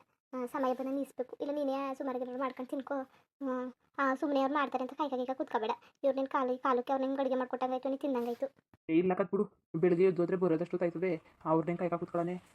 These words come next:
Speaker 2: ಏನೋ ಟ್ರಿಪ್ ಗಿಪ್ ಇದ್ರೆ ಟೂರ್ ಗೀರ್ ಕರ್ಕೊ ಹೋಯ್ತೀನಲ್ಲ, ಅವರೇ ಕೊಡಿಸ್ತಾರೆ ಕತೆ. ಊಟ ಗಿಟ್ಟದ ಬಗ್ಗೆ ನೀ ತಲೆ ಕೆಡ್ಸ್ಕೊಬೇಡ, ನನಗೆ ಊಟದಲ್ಲಿ ಏನು ತೊಂದ್ರೆ ಇಲ್ಲ ಕತೆ, ಅಲ್ಲೇ ಕೊಡಿಸ್ತಾರೆ.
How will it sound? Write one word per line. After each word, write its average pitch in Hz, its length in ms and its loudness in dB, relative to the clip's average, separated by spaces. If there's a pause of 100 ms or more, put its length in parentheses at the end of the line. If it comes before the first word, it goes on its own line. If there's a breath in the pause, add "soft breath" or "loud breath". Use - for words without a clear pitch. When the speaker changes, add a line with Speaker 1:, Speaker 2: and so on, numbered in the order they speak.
(100)
Speaker 2:
ಏನೋ 175 120 2
ಟ್ರಿಪ್ 175 300 -6
ಗಿಪ್ 214 160 -4
ಇದ್ರೆ 175 360 0
ಟೂರ್ 208 240 4
ಗೀರ್ 214 120 2
ಕರ್ಕೊ 196 220 -2
ಹೋಯ್ತೀನಲ್ಲ, 202 340 -2 (500 soft breath)
ಅವರೇ 185 300 8
ಕೊಡಿಸ್ತಾರೆ 202 340 4
ಕತೆ. 196 200 0 (240 loud breath)
ಊಟ 185 160 -4
ಗಿಟ್ಟದ 196 160 -4
ಬಗ್ಗೆ 185 180 -2
ನೀ 196 80 -2
ತಲೆ 190 160 2
ಕೆಡ್ಸ್ಕೊಬೇಡ, 180 360 -2
ನನಗೆ 196 260 0
ಊಟದಲ್ಲಿ 175 680 -2 (200 loud breath)
ಏನು 165 180 2
ತೊಂದ್ರೆ 170 240 2
ಇಲ್ಲ 170 120 2
ಕತೆ, 175 260 -4 (240)
ಅಲ್ಲೇ 175 160 4
ಕೊಡಿಸ್ತಾರೆ. 180 680 -2